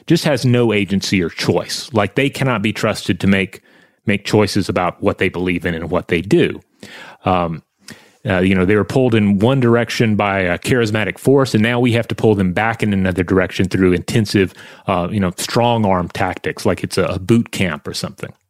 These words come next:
And then on top of that, you run the risk of engaging in actual kidnapping and abuse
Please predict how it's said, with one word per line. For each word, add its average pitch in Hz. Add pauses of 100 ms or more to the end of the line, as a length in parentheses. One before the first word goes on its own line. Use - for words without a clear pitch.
(280)
And 113
then 113
on 104
top 185
of 123
that, 104
you 123
run 110
the 107
risk 107
of 107
engaging 113
in 110
actual 107
kidnapping 110
and 104
abuse 113